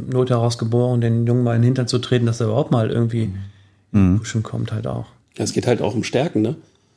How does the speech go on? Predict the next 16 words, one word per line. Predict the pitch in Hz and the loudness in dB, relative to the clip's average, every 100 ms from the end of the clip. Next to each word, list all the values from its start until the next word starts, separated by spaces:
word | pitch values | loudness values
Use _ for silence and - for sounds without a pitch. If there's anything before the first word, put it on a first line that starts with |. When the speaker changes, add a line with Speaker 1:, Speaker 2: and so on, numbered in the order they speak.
| - | -8
Speaker 3:
Also | 113 | -4
zu | - 120 | 0 0
erkennen, | 110 127 127 131 | 4 4 4 2
so, | 127 117 - - _ | 2 2 0 -10 _
Speaker 1:
Ja. | 113 - 110 | -6 -6 -4
Speaker 3:
das | 127 120 | -4 0
geht | 123 175 | 2 4
nicht. | 147 - - - | 2 0 -12 -8
Speaker 1:
Ja. | 113 - _ _ _ - | -8 -8 _ _ _ 0
Speaker 3:
Aber, | 131 135 131 127 | 4 6 4 2
äh, | 120 | 0
ich | 113 | 0
hab | 143 | 2
eine | 139 127 113 - - - | 4 4 2 -4 -18 -6
grundsätzliche | - 131 147 - 123 | -2 0 0 0 0
Ausrichtung. | - 123 - 107 | 0 -2 -4 -6